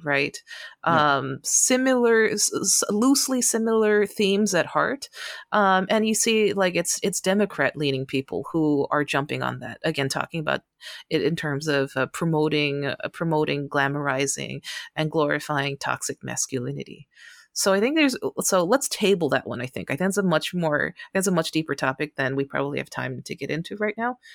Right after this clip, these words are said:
Speaker 1: but just putting a pin in it. Uh, but
Speaker 2: Yeah,
Speaker 1: I, I
Speaker 2: it is
Speaker 1: hear
Speaker 2: an
Speaker 1: what you're saying.
Speaker 2: interesting, yeah, it's an interesting potential inversion and why that happened.
Speaker 1: Yeah.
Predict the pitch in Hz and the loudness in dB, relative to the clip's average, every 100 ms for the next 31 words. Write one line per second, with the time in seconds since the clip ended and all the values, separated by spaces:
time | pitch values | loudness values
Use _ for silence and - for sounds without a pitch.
0 | - _ 160 127 - - 196 175 147 151 | -20 _ 0 2 0 -4 -2 0 0 -2
1 | 127 - - _ _ 123 113 - 135 - | -4 -8 -16 _ _ -6 -4 -2 2 2
2 | 131 185 285 285 208 185 190 151 135 120 | 4 4 6 8 6 6 2 4 2 0
3 | - - 156 139 214 220 247 226 196 170 | -4 0 2 4 2 0 0 -2 0 2
4 | 135 113 - _ - - 135 - 120 104 | 2 0 -4 _ -16 -4 -2 -2 -2 0
5 | 104 95 - - - 120 117 120 110 98 | 2 0 0 -6 -2 0 2 2 4 2
6 | 98 135 _ - 117 - - - 180 139 | -2 -8 _ -8 -6 -6 -8 -2 0 0
7 | - | -2